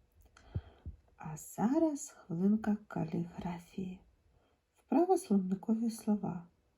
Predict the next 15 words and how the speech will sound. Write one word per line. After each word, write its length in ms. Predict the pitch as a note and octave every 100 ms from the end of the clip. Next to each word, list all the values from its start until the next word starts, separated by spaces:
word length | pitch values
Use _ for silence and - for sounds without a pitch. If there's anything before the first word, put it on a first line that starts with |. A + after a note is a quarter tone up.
| _ _ -
Розгадай 560 | A#3 - - F#4+ E4+ A#3
ребус, 520 | G3+ G3 - - - _ _ _
яке 260 | C#4 - F#4
слово 320 | - G3+ G3
заховалось? 880 | E3+ F3 - G3 G#3 - - - - _ _ _ _ _ _ _ _ _ _ _ _ _ _ _ _ _ _ - _ _ _ _ _ _ -
Це 200 | - E4
було 340 | A3+ G3 E3
неважко. 680 | E3 - E3 E3+ - - G3 - - - _
Звичайно, 580 | - F3 - C4+ F#4 E4+
це 200 | - G3+
слово 460 | - G3 G3+ G#3 F#3+ -
«футбол». 680 | F3 F3 F3 F#3+ F#3+ F3+ - - - - - _
Запиши 520 | - F#4+ G4 F#4+ G4
це 180 | - G3
слово. 500 | - - D#3+ D#3+ F3